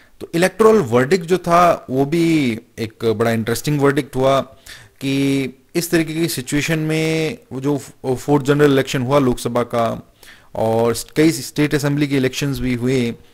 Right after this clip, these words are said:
नाइनटीन सिक्सटी सेवन में, और कांग्रेस पहली बार, जैसा भी हमने डिस्कस किया, नेहरू के बिना, जवाहरलाल नेहरू के बिना, अ, जो है कॉन्टेस्ट कर रही थी इलेक्शन को। रिजल्ट जो था, it jolted the Congress।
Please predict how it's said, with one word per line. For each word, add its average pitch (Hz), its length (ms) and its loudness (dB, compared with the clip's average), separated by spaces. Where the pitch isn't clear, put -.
नाइनटीन 120 540 0
सिक्सटी 123 320 -8
सेवन 123 300 0
में, 117 320 -6
और 113 720 0
कांग्रेस 151 440 4
पहली 135 360 0
बार, 139 460 4
जैसा 123 220 -4
भी 127 100 -4
हमने 131 200 -2
डिस्कस 127 300 -4
किया, 131 280 -2
नेहरू 123 400 0
के 135 140 0
बिना, 120 340 -2
जवाहरलाल 123 600 0
नेहरू 123 300 -2
के 131 120 -4
बिना, 120 240 -2
अ, 196 240 2
जो 123 240 -2
है 151 160 0
कॉन्टेस्ट 120 520 -4
कर 113 100 -2
रही 110 100 -4
थी 107 140 -10
इलेक्शन 104 260 -10
को। 120 120 -8
रिजल्ट 127 440 4
जो 196 120 4
था, 202 280 0
it 151 100 -6
jolted 127 640 2
the 127 180 -4
Congress। 98 460 -8